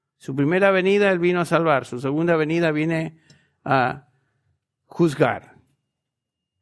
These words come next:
Esto es lo que Apocalipsis, y no vamos a leer todo el pasaje diecinueve, del once al veintiuno, nos enseña, y si ustedes quieren leerlo en sus casas, lo pueden hacer.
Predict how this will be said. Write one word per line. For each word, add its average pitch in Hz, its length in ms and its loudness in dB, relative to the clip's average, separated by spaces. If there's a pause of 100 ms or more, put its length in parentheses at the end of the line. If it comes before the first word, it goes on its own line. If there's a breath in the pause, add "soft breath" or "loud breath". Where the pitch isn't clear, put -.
(100)
Esto 160 260 -2
es 160 80 0
lo 139 160 0
que 143 100 0
Apocalipsis, 143 960 -2
y 147 80 0
no 151 160 0
vamos 156 300 0
a 135 40 2
leer 139 240 0
todo 156 140 0
el 147 100 0
pasaje 147 440 -2
diecinueve, 147 680 0 (220 loud breath)
del 135 160 2
once 160 260 2
al 139 120 2
veintiuno, 151 760 0 (380 soft breath)
nos 135 280 -2
enseña, 135 600 0
y 117 60 -8
si 123 100 -10
ustedes 131 340 -2
quieren 131 320 -2
leerlo 135 320 0
en 131 80 -2
sus 135 140 -12
casas, 143 340 -2
lo 131 140 -4
pueden 123 240 -4
hacer. 143 540 -2